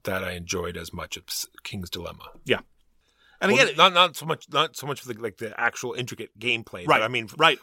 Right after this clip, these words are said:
Speaker 1: for the
Speaker 2: 'Cause you,
Speaker 1: role
Speaker 2: you generally
Speaker 1: playing.
Speaker 2: don't like negotiation games,
Speaker 1: Yeah.
Speaker 2: and it was a negotiation game, but you loved the world, you loved the dynamics, and,
Speaker 1: Yes.
Speaker 2: and you, you wanted to see what happened.
Speaker 1: Exactly so.
Speaker 2: Absolutely, yeah.
Speaker 1: And the
Speaker 2: And
Speaker 1: story, amazing.
Speaker 2: Yeah.
Speaker 1: Yeah.
Speaker 2: Yeah.
Speaker 1: All good.
Speaker 2: Yep.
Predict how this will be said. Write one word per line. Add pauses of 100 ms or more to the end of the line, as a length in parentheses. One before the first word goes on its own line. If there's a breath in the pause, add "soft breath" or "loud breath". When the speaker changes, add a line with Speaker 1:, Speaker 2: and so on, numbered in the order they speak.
Speaker 1:
for
the
Speaker 2:
'Cause
you,
Speaker 1:
role
Speaker 2:
you
generally
Speaker 1:
playing.
Speaker 2:
don't
like
negotiation
games,
Speaker 1:
Yeah. (240 loud breath)
Speaker 2:
and
it
was
a
negotiation
game, (280 loud breath)
but
you
loved
the
world,
you
loved
the
dynamics,
and,
Speaker 1:
Yes.
Speaker 2:
and
you,
you
wanted
to
see
what
happened.
Speaker 1:
Exactly
so.
Speaker 2:
Absolutely,
yeah. (540 soft breath)
Speaker 1:
And
the
Speaker 2:
And
Speaker 1:
story, (100)
amazing.
Speaker 2:
Yeah. (160)
Speaker 1:
Yeah.
Speaker 2:
Yeah.
Speaker 1:
All
good. (120)
Speaker 2:
Yep.